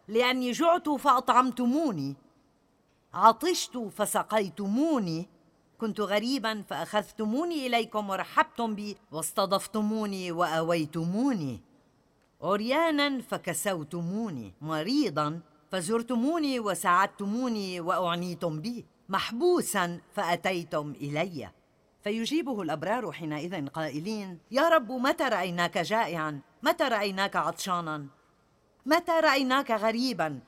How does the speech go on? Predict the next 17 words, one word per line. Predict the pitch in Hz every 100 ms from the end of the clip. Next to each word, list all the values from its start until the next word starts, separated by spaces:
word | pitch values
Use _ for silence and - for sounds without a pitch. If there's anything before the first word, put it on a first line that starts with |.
| -
متى | 269 269
رأيناك | 247 220 226 220 240 226
مريضاً | 208 202 247 226 196 185
أو | - 214
محبوساً؟" | 185 160 170 165 175 - 156 135 135 _ _
فيقول | 147 135 156 165 160
لهم: | 190 233 196 - -
"إن | 208
فعلتموه | 220 196 208 226 311 339 311
بأحد | 240 233 262 247
إخوة | 220 226 220 202 202
هؤلاء | 190 175 180 185 180
الأصاغر، | 151 170 208 190 170 180 156 _
فبي | - 202 180 185 175 151 -
فعلتم، | 180 139 143 175 127 143 131 113 - _ _ _ _ _ _ _ _ _
فبي | 180 165 170 202
فعلتم." | 143 151 135 262 214 135